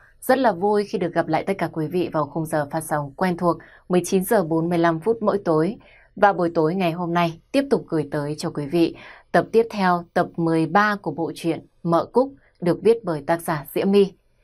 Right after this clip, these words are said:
Quý vị và các bạn thân mến, chúng ta chỉ còn có hai tập truyện nữa thôi là chúng ta sẽ kết thúc bộ truyện này rồi.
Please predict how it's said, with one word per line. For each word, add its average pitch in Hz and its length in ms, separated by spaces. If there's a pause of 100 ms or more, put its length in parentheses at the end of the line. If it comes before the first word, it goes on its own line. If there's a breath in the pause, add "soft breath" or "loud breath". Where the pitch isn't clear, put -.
(120)
Quý 240 120
vị 233 200
và 175 100
các 202 80
bạn 208 180
thân 180 180
mến, 165 240
chúng 156 180
ta 170 200
chỉ 143 260
còn 147 340
có 147 320
hai 196 160
tập 170 180
truyện 196 240
nữa 190 160
thôi 190 260 (320 loud breath)
là 156 180
chúng 156 180
ta 170 120
sẽ 190 160 (120)
kết 233 180
thúc 277 140
bộ 175 220
truyện 170 220
này 151 160
rồi. 156 260